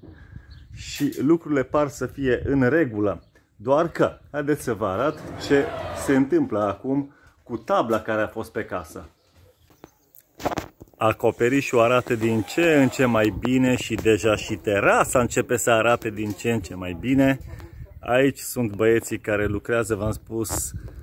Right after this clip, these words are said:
de foarte devreme astăzi să repună toată tabla sus. Noi am reușit ieri să o vopsim și o parte din tablă este tăiată, pentru că ea trebuie potrivită perfect cu noua țiglă,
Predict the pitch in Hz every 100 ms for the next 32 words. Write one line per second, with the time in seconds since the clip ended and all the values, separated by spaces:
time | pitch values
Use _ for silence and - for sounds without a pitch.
0 | - - - - 107 104 - - _ -
1 | 143 117 117 104 107 123 110 101 117 127
2 | - 139 139 - - - 123 110 - -
3 | 104 123 165 - 147 147 135 120 151 147
4 | - 127 131 123 110 101 - 143 151 -
5 | - - - - 135 139 131 127 117 139
6 | - 117 107 110 104 92 92 - 139 143
7 | 143 _ _ - - _ - - - 123
8 | 123 110 - - 117 - 127 - 113 110
9 | 110 - 139 98 110 127 - _ _ -
10 | 113 107 113 107 101 101 117 - 147 175
11 | _ - - - - _ _ _ _ _
12 | _ - - - 123 - 127 131 123 135
13 | 135 131 - 123 - 113 120 - 110 123
14 | 127 160 120 - _ - 139 131 120 98
15 | 95 - 143 131